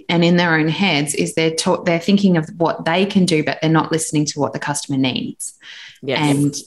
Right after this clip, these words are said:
Speaker 1: you know, you've, you've proven that you, by pivoting, you can do that by listening to your customer. So that's so, so amazing. I love your whole story.
Speaker 2: Mm-hmm.
Speaker 1: So tell me, what is h-,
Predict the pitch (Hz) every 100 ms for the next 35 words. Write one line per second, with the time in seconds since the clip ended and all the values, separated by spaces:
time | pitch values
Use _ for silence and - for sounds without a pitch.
0 | _ - 147 135 139 - 151 170 151 -
1 | - - - 160 160 165 147 139 123 110
2 | 147 - - 139 165 143 135 135 135 135
3 | 143 135 131 131 87 - - 127 135 139
4 | - 135 143 - - - - - - -
5 | 175 - 170 165 - - - 170 165 151
6 | 151 - _ - - - 185 180 - 143
7 | 135 123 - 170 185 190 208 214 175 180
8 | - - 139 67 - - - - _ -
9 | 165 190 247 247 - 269 285 269 170 143
10 | - 214 233 302 415 - - 277 330 311
11 | 285 -